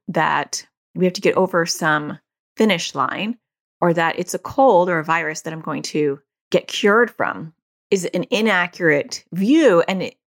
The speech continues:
and it can also set our kids up for failure, because when they think that they're gonna do all these hard things and then there's this finish line and they're done and it's over, it does a whole bunch of stuff.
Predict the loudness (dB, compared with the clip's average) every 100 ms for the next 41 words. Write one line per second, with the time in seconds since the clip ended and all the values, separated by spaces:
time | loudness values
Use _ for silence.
0 | _ _ 0 0 0 0 2 2 -2 -4
1 | -2 -2 -4 -6 -6 -6 -8 -8 -4 -2
2 | 0 -2 -2 -6 _ _ _ -4 -2 -2
3 | -2 -4 -6 -8 -4 -4 -4 -4 -2 0
4 | -2 -8 _ _ _ _ 0 0 0 0
5 | 2 0 -2 -4 -2 -2 -4 -6 -6 -6
6 | -4 -4 -6 -10 _ -2 -2 -2 -2 -2
7 | 0 -4 -8 -10 -10 -8 -6 -8 -8 -8
8 | -6 -8 -8 -10 -8 -6 -6 0 0 0
9 | -4 -6 -8 -12 _ _ _ _ -16 -6
10 | -2 2 0 -2 -6 -4 -4 -8 -8 -8